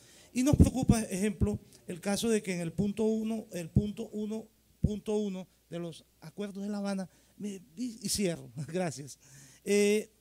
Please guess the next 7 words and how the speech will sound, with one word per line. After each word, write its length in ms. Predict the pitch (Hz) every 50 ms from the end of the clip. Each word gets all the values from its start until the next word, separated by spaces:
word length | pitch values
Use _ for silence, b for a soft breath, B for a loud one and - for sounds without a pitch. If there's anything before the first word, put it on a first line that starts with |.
| _ _ _ _ _
se 220 | - - - 220
habla 420 | 214 220 226 233 254 262 262 240 b b b b b b b -
de 100 | 180 208
un 140 | 214 220 214
fondo 320 | - 247 247 247 240 247
de 100 | 233 220
tierras 540 | - 247 269 240 202 170 147 131 - -